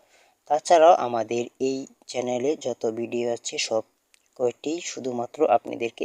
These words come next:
ধারণা দেওয়ার জন্যই তৈরি করা হয়েছে।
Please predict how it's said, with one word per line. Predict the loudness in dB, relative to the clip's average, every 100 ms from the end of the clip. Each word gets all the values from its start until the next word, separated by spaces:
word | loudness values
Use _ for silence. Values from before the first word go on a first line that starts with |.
| -2
ধারণা | 0 0 -2 -6 -12 -4
দেওয়ার | 0 0 -2
জন্যই | -10 -8 -8 -8 -12 _ -20 -20 _
তৈরি | -4 -2 -2 0
করা | 2 2 0
হয়েছে। | -4 -6 -10